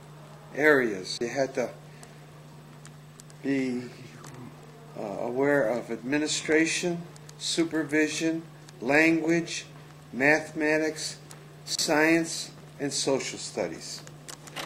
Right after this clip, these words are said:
You had to pass all of them. About two thousand took the test that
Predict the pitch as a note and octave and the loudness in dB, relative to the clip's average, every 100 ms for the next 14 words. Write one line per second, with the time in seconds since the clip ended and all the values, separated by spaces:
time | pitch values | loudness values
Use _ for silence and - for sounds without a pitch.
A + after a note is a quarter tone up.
0 | - - - D3+ G3 - - G3+ F#3 - | -12 -10 -2 4 4 2 6 8 8 8
1 | F#3+ G3 F3+ A#2+ G2 - - - - - | 10 12 10 6 -4 -10 -16 -18 -2 0
2 | - - - - - - - - - - | 0 -4 -14 -18 -20 -20 -20 -20 -10 0
3 | D3 E3 E3 A3+ A3 G#3+ F#3+ G3 F#3+ D#3+ | 8 8 8 2 4 8 10 10 6 0
4 | D3 E3 - C3 - D#3 C#3+ - - B2 | -2 -4 -4 -10 2 2 4 -2 -4 -2
5 | A2+ | -4